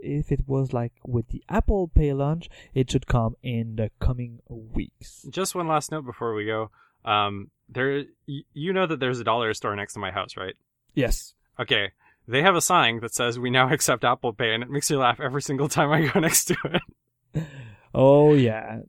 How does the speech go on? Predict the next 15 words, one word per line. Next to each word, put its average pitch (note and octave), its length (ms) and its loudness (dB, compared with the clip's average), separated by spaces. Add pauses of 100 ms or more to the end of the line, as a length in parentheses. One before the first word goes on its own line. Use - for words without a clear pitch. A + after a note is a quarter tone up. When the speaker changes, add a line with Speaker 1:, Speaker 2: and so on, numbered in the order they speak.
(100)
Speaker 1:
It's E3 360 2
interesting C3 560 2
because C#3 260 0
now, D#3+ 360 -2
yeah, G#3 320 -8
it's, - 340 -8 (280)
uh, B2 80 -4
they C#3 120 4
have F3 140 2
the D3 100 4
sign, F3+ 300 0
the, D3 240 0
the A#2+ 200 0
official G3 480 2
sign? D4+ 400 -6